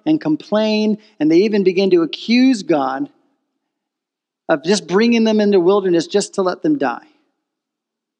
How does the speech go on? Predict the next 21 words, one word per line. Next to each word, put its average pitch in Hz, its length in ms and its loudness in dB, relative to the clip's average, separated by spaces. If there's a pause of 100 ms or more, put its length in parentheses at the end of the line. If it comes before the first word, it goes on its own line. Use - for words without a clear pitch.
(1800)
So - 160 -4
God 151 300 -2
responds 151 760 -6 (500)
by 147 220 -4
sending 139 420 -4
them 131 180 -6
snakes. - 640 -8 (1400)
And 135 160 -2
these 139 180 -2
snakes, 165 320 -4
they 139 160 -4
come 180 280 -2
and 139 80 0
they 135 100 -2
bite - 640 -6 (180)
the, 170 120 -4 (440)
the 156 80 -6
grumblers 175 640 -2
and 156 80 0
the 160 60 -2
complainers, 175 760 -4